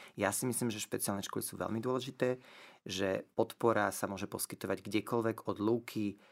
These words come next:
bežnej školy, špeciálnej školy, ale bohužiaľ dnes nie len, že v bežných školách nepo-, teda nie len, že v špeciálnych školách neposkytujeme, alebo v bežných školách neposkytujeme podporu, ale ani v tých druhých. Čiže, mm, my potrebujeme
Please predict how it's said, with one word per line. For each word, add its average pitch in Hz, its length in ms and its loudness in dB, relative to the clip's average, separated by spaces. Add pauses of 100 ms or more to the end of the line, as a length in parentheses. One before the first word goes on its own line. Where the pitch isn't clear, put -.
(260)
bežnej 104 320 2
školy, - 320 -6
špeciálnej 98 480 -4
školy, 135 320 -4 (340)
ale 98 240 4
bohužiaľ 110 400 4
dnes 107 240 0
nie 127 160 4
len, 113 240 4
že 90 240 -4 (160)
v 92 160 0
bežných 92 240 -4
školách 98 320 0
nepo-, 104 320 -6
teda 95 200 0
nie 110 120 0
len, 110 160 4
že 95 80 -6
v - 80 -4
špeciálnych 95 480 0
školách 98 320 -4
neposkytujeme, 95 640 -4
alebo 85 160 -6
v 95 80 -2
bežných 95 240 -4
školách 95 320 -2
neposkytujeme - 400 -6
podporu, 110 400 -4 (160)
ale 101 200 0
ani 101 40 -2
v - 80 -12
tých 104 160 -6
druhých. 104 240 2
Čiže, 104 220 0 (580)
mm, 104 560 -4
my 107 120 2 (120)
potrebujeme 113 640 2